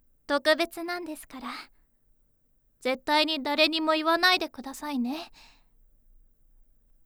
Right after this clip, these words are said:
それと、もしよかったら、またこのお店にいらしてください。私以外にも、いい女の子いっぱいいますから。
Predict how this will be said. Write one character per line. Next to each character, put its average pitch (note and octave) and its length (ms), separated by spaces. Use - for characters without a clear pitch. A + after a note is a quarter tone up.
そ - 180
れ B3+ 140
と、 C4+ 140
も E4 140
し E4+ 220
よ D4 160
か D4 100
っ C#4 60
た - 180
ら、 C4 100
ま A#3+ 140
た C4 200
こ C4+ 180
の C#4 180
お C#4 40
店 C#4+ 260
に D4 180
い D4 40
ら D#4+ 120
し - 80
て D#4 140
く C#4+ 120
だ C4+ 140
さ D#4+ 160
い。 F4 200
私 C4+ 640
以 D#4+ 40
外 D#4+ 220
に B3+ 140
も、 C#4 120
い B3+ 240
い A#3+ 60
女 A3+ 280
の A3+ 120
子 G#3+ 160
い G#3+ 160
っ - 80
ぱ D#4 140
い E4+ 120
い E4+ 40
ま F4+ 140
す - 120
か G4 140
ら。 E4 80